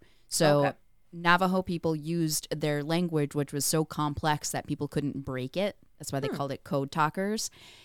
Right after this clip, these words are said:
Speaker 1: And that's how the Allied forces were able to communicate without their messages being intercepted and then read.
Speaker 2: Okay, cool.
Speaker 1: Hashtag fun fact.
Speaker 2: So, anyway, the,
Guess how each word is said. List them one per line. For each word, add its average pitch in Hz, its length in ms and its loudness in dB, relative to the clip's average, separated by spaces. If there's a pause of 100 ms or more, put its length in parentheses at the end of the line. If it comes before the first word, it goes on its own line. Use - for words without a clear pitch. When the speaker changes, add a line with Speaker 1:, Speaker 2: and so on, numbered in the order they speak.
Speaker 1:
And 139 480 -2
that's 151 480 0
how 147 560 0
the 143 380 -4
Allied 147 360 0
forces 143 400 -6
were 147 120 -4
able 139 300 -6
to 147 200 -4
communicate 185 760 0
without 147 560 0 (120)
their 147 280 -2
messages 139 520 -4
being 135 300 -4
intercepted 143 800 -4
and 139 220 -4
then 135 340 -4 (880)
read. 143 340 -6 (600)
Speaker 2:
Okay, 208 420 -2
cool. - 320 -4 (560)
Speaker 1:
Hashtag 208 300 0
fun 226 140 -2
fact. - 380 -12 (720)
Speaker 2:
So, - 340 0 (420)
anyway, 208 280 4 (800)
the, 220 160 2